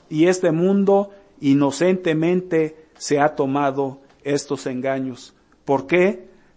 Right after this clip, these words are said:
Porque proviene de una iglesia, porque proviene de alguien que menciona a Jesucristo, y es el engaño más peligroso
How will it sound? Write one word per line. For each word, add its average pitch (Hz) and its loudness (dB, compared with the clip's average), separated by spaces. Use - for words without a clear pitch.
Porque 139 0
proviene 160 2
de 151 0
una 170 2
iglesia, 156 -2
porque 151 2
proviene 175 0
de 139 2
alguien 190 2
que 139 -2
menciona 180 0
a 139 -2
Jesucristo, 147 -6
y 147 2
es 185 2
el 170 2
engaño 160 2
más 170 0
peligroso 151 0